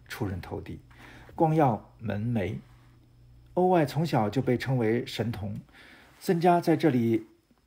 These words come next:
看到这个长子身上有希望，于是计划将他送往东京。父母常常讨论要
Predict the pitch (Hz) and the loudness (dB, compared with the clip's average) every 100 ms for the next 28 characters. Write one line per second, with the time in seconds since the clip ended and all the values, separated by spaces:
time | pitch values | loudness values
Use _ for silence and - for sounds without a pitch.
0 | _ _ _ _ _ _ _ _ - 175 | _ _ _ _ _ _ _ _ -4 0
1 | 147 135 143 131 113 131 165 131 120 110 | 2 2 0 -2 0 -2 -2 -4 -2 0
2 | 120 104 - _ _ _ _ _ _ 117 | 0 -2 -6 _ _ _ _ _ _ -6
3 | 101 - 151 156 117 _ _ _ 113 113 | -4 -2 0 0 -6 _ _ _ -4 -4
4 | - 123 113 120 120 113 - 95 117 120 | 0 0 0 -2 -2 -2 -4 -6 -6 -4
5 | 120 98 - - - 117 120 120 - _ | -4 -6 -10 -8 -6 -4 -6 -8 -12 _
6 | _ _ - - - - - 208 156 135 | _ _ -20 -20 -20 -20 -2 0 2 2
7 | 131 135 170 139 131 139 - 110 113 117 | 0 -2 -2 0 0 -2 -4 -2 -2 0
8 | 123 117 107 | 2 2 0